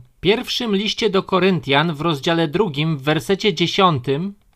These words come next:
czytamy, że Duch objawia głębokości Boże tym, którzy przyjęli Ducha, który jest z Boga.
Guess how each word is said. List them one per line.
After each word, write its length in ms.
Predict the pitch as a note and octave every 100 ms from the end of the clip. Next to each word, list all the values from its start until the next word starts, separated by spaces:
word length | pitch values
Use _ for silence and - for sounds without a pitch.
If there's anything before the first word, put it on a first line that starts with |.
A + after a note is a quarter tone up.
| -
czytamy, 540 | - - G3+ D3+ C#3
że 200 | C3 D#3
Duch 500 | B2+ B2+ G#3 C3 - -
objawia 640 | D3+ B2+ D#3 F#3 F3+ G3
głębokości 1040 | D3+ D3+ F#3 F3 F3+ F3+ A3+ A#3+ - - C#3
Boże 480 | C#3 D3 B2 D#3+
tym, 460 | D#3+ - G3+ C3 D3
którzy 480 | - - D#3 C3+ E3
przyjęli 600 | - - F#3 F3+ F3+ F3+
Ducha, 540 | D3+ G#3+ - C3+ C#3+
który 340 | - - D#3 C#3+
jest 340 | D3+ D#3+ E3+
z 160 | C#3 C3+
Boga. 500 | F3 E3 G#2 F#2+